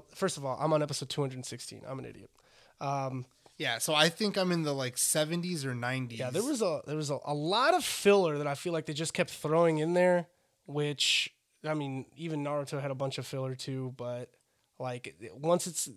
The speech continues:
Speaker 1: it got back on track, I love the villain they're up against right now. It's fucking, fucking mint. Also, I, uh, finished season five of Food Wars, which was the most lackluster season they had.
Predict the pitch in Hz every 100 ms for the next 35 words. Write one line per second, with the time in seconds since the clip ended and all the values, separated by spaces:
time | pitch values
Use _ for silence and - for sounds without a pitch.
0 | - 156 147 190 185 190 180 156 - 143
1 | 139 - - _ _ _ _ _ _ _
2 | - 143 139 147 156 180 165 151 147 151
3 | 151 139 131 131 131 131 127 139 135 131
4 | - 139 131 - 147 131 135 127 127 -
5 | 180 175 185 160 135 123 - - _ -
6 | - - - 170 190 - 202 185 170 165
7 | 143 - 196 202 - 185 165 - 156 160
8 | 151 127 - 135 131 127 151 - - 185
9 | 185 127 127 127 - - _ - - _
10 | 151 156 143 - 123 143 139 139 135 127
11 | 131 175 175 180 - 139 143 151 139 -
12 | 135 143 135 127 123 123 120 120